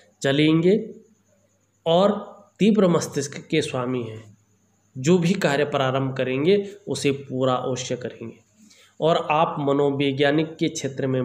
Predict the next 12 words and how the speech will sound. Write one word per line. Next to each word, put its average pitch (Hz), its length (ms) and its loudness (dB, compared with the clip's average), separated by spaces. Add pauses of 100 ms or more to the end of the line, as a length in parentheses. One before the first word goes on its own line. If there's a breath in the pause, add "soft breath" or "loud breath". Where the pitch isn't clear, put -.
(160)
माहिर 123 400 -2
हैं, 131 480 -4 (400)
सामने 151 480 -2
वाले 151 320 4
व्यक्ति 143 360 -6
को 208 280 2
किस - 300 -6
तरह 151 140 0
से 156 180 -4
प्रभावित 147 540 -4
करना 151 380 0
है 185 480 -4